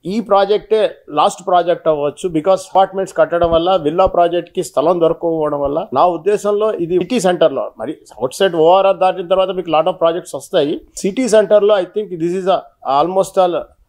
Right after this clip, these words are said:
లాస్ట్ ప్రాజెక్ట్ అవబోతోంది. So దీన్ని మేము చాలా బాగా చేయాలని మా ఉద్దేశం. ఇది నలభై ఎకరాల ప్రాజెక్ట్ అవడం వల్ల మేము సెంట్రల్ పార్క్ మూడు ఎకరాల్లో డిజైన్ చేసామండి. దాంట్లో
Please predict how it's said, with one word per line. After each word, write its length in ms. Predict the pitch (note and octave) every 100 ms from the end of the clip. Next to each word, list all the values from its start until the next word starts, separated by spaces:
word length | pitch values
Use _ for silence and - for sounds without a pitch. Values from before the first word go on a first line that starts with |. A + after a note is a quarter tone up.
| _ -
లాస్ట్ 340 | C3+ F3 -
ప్రాజెక్ట్ 380 | E3 D#3+ D#3+ D3
అవబోతోంది. 720 | D3 D3 D3 C#3+ C3+ B2+ F#3 _ _ -
So 80 | F#3
దీన్ని 380 | D3+ E3+ G3 G#3
మేము 580 | F#3+ F#3+ F#3 F3+ D#3+ - -
చాలా 220 | B2+ E3+
బాగా 320 | F3 E3 E3 D#3+
చేయాలని 280 | D3 C#3 D#3+
మా 120 | D#3+
ఉద్దేశం. 640 | B2+ G2+ G#2 - _ - D#3
ఇది 500 | F3 E3+ D#3 B2+ - C#3
నలభై 300 | D3+ F#3+ F3+
ఎకరాల 280 | F3+ G#3
ప్రాజెక్ట్ 440 | G3+ D#3+ E3+ F#3+ F3
అవడం 220 | E3+ E3+
వల్ల 380 | D3+ D#3 G3 - C#3
మేము 120 | D3+
సెంట్రల్ 380 | - C#3 F3+ F3+ F3+
పార్క్ 300 | E3+ E3 E3
మూడు 240 | D#3 D#3
ఎకరాల్లో 360 | C#3+ E3+ F#3 F#3
డిజైన్ 360 | C3 B2+ D#3+ C#3+
చేసామండి. 600 | B2+ C3 G#2 G2 D#3 C4
దాంట్లో 600 | C#3+ F3+ G3 F3+ C#3+ D3+